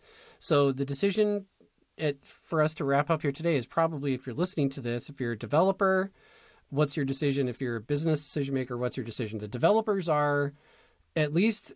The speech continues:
embrace your curiosity. Like, um, if you, if you put your head in the sand on JavaScript and you did the same thing with A I, you know, and I mean this with respect,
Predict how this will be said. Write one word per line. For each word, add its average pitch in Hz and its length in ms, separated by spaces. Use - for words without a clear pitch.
embrace 160 640
your 147 480
curiosity. - 800
Like, 127 320
um, 120 420
if 135 260
you, 127 340
if 131 220
you 123 460
put 147 160
your 131 100
head 175 160
in 196 100
the 185 60
sand 175 300
on 170 140
JavaScript 131 760
and 127 80
you 117 80
did 104 140
the - 60
same 151 260
thing 175 200
with 170 140
A 147 340
I, 127 200
you 139 80
know, 113 120
and 120 200
I 120 60
mean 143 180
this 151 160
with 160 120
respect, 120 600